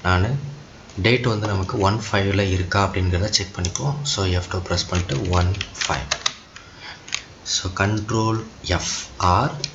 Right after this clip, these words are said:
இந்த இடத்துல உள்ள auto fill அப்படிங்கிற ஆப்ஷன்ஸை கிளிக் பண்றோம். Payroll auto fill. Salary.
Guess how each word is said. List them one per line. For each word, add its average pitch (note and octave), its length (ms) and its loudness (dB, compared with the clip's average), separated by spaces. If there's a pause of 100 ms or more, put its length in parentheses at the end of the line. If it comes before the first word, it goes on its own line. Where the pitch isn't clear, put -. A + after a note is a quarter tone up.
இந்த G2 180 2
இடத்துல F#2 220 -2
உள்ள F#2 240 2
auto G2+ 360 0
fill F#2+ 400 0
அப்படிங்கிற F2+ 440 0
ஆப்ஷன்ஸை F2+ 420 2 (500)
கிளிக் - 280 -4
பண்றோம். C#2+ 240 -6 (1200)
Payroll G2 360 6 (160)
auto F2+ 300 0 (140)
fill. C#2+ 100 -10 (1700)
Salary. F2 420 0